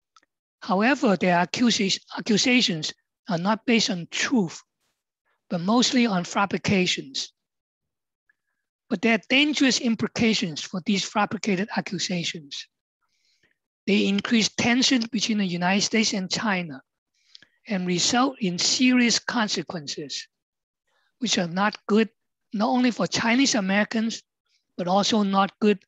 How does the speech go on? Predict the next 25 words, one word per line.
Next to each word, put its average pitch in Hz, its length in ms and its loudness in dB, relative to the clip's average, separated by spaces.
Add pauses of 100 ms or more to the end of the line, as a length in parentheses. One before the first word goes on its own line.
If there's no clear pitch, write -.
(200)
for 160 260 -4
Americans 226 600 0
in 180 180 -4
general, 220 560 0 (1000)
and 160 140 -4
also 190 280 0
not 185 340 0
good 196 240 2
for - 220 -6
all 214 240 4
the 185 100 -2
citizens 180 640 -2
of 165 80 -6
the 165 80 -6
world. 147 400 -6 (1600)
The 180 140 0 (100)
end 269 280 4
result 226 500 2 (500)
is - 160 -2
that 180 240 0
crit-, - 260 0 (160)
critical 262 400 2
resources 226 720 2 (420)
will 190 100 0
be 185 140 2